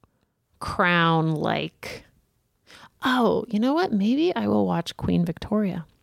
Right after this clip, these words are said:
or Victoria, which I was going to watch, but there was no way to binge it without paying, like, forty dollars, which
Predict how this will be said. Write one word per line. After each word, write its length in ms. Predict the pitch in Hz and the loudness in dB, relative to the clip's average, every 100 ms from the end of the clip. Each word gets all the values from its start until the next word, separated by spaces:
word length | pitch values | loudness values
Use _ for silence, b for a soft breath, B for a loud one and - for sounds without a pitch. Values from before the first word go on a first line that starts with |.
| _ _ _ | _ _ _
or 60 | 190 | -6
Victoria, 760 | 170 - - - - - 202 - b b b b b b b | -4 -6 -4 -2 -2 -2 -6 -10 b b b b b b b
which 140 | 233 226 | -2 2
I 60 | |
was 100 | 214 | 2
going 240 | 180 226 254 | 4 2 4
to 60 | 220 | 4
watch, 280 | 175 165 | 2 0
but 100 | - | -4
there 100 | 185 | 0
was 160 | 180 180 | 0 2
no 500 | 190 190 190 202 214 | 2 2 4 4 2
way 360 | - 180 180 175 | 2 4 4 4
to 140 | - | 2
binge 380 | 165 175 190 165 | 0 2 4 4
it 260 | 160 - - _ | 4 2 -2 _
without 300 | 190 175 185 | 0 4 2
paying, 300 | - - 196 | 2 2 2
like, 160 | 185 165 | 2 0
forty 360 | - 190 196 208 | -4 -2 2 2
dollars, 500 | 185 175 190 175 - | 4 4 4 2 -4
which 300 | 170 - - | -10 -10 -14